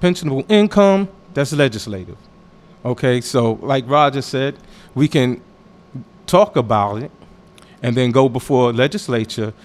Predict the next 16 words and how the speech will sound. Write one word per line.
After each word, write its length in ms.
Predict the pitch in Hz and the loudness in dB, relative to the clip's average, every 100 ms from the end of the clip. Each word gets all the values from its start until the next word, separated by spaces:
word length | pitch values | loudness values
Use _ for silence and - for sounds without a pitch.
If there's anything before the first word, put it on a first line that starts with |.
| - - | -20 -12
to 80 | |
get 260 | 104 120 113 - - | -2 -2 -2 -8 -20
certain 340 | - 135 117 110 | -8 -6 -4 -6
changes 460 | - 120 107 101 | -4 -2 -4 -6
enacted. 580 | 107 107 107 107 - 156 - - - - - - | -6 -6 -6 -8 -12 -14 -14 -20 -20 -20 -20 -8
But 180 | 120 110 - - 120 | -2 -2 -4 -14 -8
majority 480 | 110 117 185 180 | -4 0 0 2
of 100 | 139 | 0
that 180 | 127 135 | 0 0
is 120 | 139 | -2
done 180 | 113 127 | -2 -2
up 140 | 131 - | -2 -2
in 100 | 143 | -2
Albany. 500 | 175 170 110 95 101 - | 0 0 -2 -8 -10 -8
However, 540 | 120 107 202 143 131 147 _ _ _ _ _ - | -6 -2 -2 -2 -10 -10 _ _ _ _ _ -18
wages 720 | 110 123 127 120 123 139 - | -4 2 2 0 -6 -8 -12